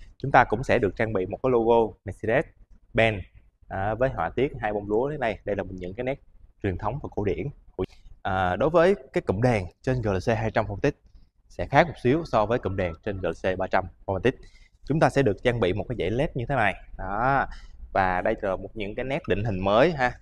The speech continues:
trên những dòng xe Mercedes-Benz. Với công nghệ led hai bậc màn thì G L C hai trăm Formatic sẽ là một cái công nghệ đèn, à, thích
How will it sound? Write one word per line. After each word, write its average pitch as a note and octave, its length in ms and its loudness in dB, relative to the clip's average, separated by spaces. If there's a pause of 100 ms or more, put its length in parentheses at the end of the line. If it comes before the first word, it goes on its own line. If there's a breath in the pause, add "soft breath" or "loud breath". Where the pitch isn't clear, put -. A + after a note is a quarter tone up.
trên G#2+ 200 -2
những F#2+ 160 -8
dòng F2 200 -6
xe G2 280 -6
Mercedes-Benz. F#2+ 600 -2 (380 soft breath)
Với F#3 120 8
công F3 200 4
nghệ F#2+ 180 6
led B2+ 220 4
hai B2+ 160 0
bậc F#2+ 200 -8
màn G2 160 0 (600)
thì F#2 160 0
G F2 80 0
L F2 180 4
C - 20 2
hai G#2 200 6
trăm G2 180 2
Formatic F#2 300 -2 (500 soft breath)
sẽ F2 340 -2
là C3+ 100 -4
một F2+ 180 -10
cái - 80 -6
công G2 160 -4
nghệ E2+ 220 -2 (600)
đèn, G#2+ 280 4 (300)
à, F#2 200 -6 (100)
thích - 100 -8